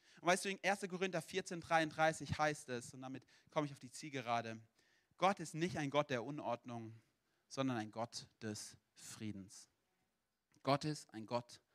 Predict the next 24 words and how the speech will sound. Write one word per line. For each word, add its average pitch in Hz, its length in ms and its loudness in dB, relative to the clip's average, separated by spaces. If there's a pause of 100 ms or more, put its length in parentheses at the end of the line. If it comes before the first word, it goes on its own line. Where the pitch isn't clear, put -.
(480)
des 120 160 -10
Friedens. 104 540 -12 (880)
Ich - 100 -8
will 151 100 4
dir 143 100 6
eins 131 220 0
sagen, 120 400 0 (760)
Gott 147 220 6
ruft 151 220 -2
dich - 160 -6
heute 117 380 -2 (280)
in 127 160 -2
seine 123 300 4
Wahrheit, 156 580 4 (720)
in 123 120 -2
seine 113 240 2
Klarheit, 127 640 0 (960)
in 120 140 0
seine 107 440 0
Heilung 113 500 0 (840)
und 117 80 0
in 107 140 2
seine 104 320 0
Hoffnung. 104 480 -8